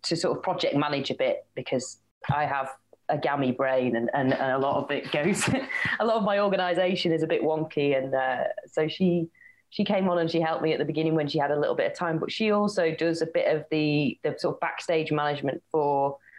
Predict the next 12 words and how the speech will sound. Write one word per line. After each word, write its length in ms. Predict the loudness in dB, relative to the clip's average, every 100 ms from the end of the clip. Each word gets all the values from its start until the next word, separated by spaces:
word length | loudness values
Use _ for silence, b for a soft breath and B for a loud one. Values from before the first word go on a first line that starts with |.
| B -6
the 80 |
gigs 340 | -2 -2 -2 -2
and 160 | -2
things. 220 | 0 -2 -2
And 120 | -4
she, 140 | -4 -4 -4
she's 240 | -6 -2
worked 260 | 0 0 -2
for 60 |
the 60 | -4
Brits 280 | -2 -6 -8
for, 100 | -6